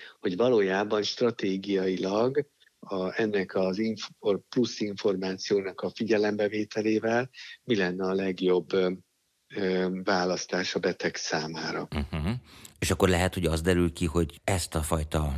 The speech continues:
Speaker 2: daganatos betegséget, vagy ezt a fajta gyógyszert leghatékonyabban egy stockholmi klinikán alkalmazzák, és akkor a beteg menjen oda?
Speaker 1: Előfordulhat olyan, hogy, ö, olyan génhiba van a betegben, amire még hatóanyag csak külföldön van, ö,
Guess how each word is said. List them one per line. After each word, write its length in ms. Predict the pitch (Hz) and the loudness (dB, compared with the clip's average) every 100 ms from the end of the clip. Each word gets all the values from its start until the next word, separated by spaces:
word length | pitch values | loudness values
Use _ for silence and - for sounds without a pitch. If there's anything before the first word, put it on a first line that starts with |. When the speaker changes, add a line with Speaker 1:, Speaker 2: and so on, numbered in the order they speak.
| 85 | -4
Speaker 2:
daganatos 580 | 78 80 78 73 76 73 | 2 2 4 2 -2 -2
betegséget, 760 | 78 82 78 - 71 71 - | -2 -2 -2 -2 -2 -2 -2
vagy 140 | 69 69 | -2 -2
ezt 200 | 67 78 | -2 -2
a 40 | |
fajta 260 | 76 76 78 | -2 -2 0
gyógyszert 580 | 73 76 - 78 71 | 0 0 -2 -4 -2
leghatékonyabban 1120 | - 85 78 - 78 78 76 76 73 71 73 73 | 0 0 0 2 2 2 -2 0 0 2 0 0
egy 180 | 73 | -2
stockholmi 680 | - - - 76 - 78 78 | -4 0 2 4 2 2 2
klinikán 560 | 78 71 71 73 78 78 | 0 -2 -2 0 0 2
alkalmazzák, 800 | 71 76 - 92 117 95 69 - | 0 -2 2 2 2 0 -2 -2
és 140 | - | -4
akkor 180 | - - | -4 -4
a 60 | 73 | -2
beteg 360 | 76 80 78 | -2 -2 -2
menjen 440 | 73 76 73 78 - | 0 0 2 0 0
oda? 460 | - - - - _ _ - | -2 -2 -2 -8 _ _ -2
Speaker 1:
Előfordulhat 1160 | 175 180 131 127 123 - 123 120 123 113 110 101 | 2 2 4 0 0 0 0 2 2 0 0 -4
olyan, 560 | - 139 127 107 113 | 2 2 4 2 0
hogy, 500 | 120 - - 104 98 | -2 -4 2 2 2
ö, 200 | 104 101 98 | 2 4 2
olyan 400 | - - 123 101 | -2 -2 0 0
génhiba 500 | 101 110 110 110 - | 0 -2 -2 -4 -4
van 180 | 95 98 | -2 -2
a 120 | 92 | -2
betegben, 580 | 92 101 - 104 101 101 | -2 -4 -2 -2 0 0
amire 520 | 98 101 101 95 95 - - - _ | 0 -2 0 2 0 -4 -20 -20 _
még 340 | 120 101 95 | -2 2 2
hatóanyag 560 | - 107 - 101 92 92 | 2 0 2 0 0 -2
csak 300 | - 107 92 | -2 -4 -4
külföldön 760 | - 113 98 - 95 92 90 92 | -2 -2 0 0 0 2 0 2
van, 380 | 90 90 92 | 2 2 2
ö, 280 | 92 90 90 | 2 2 2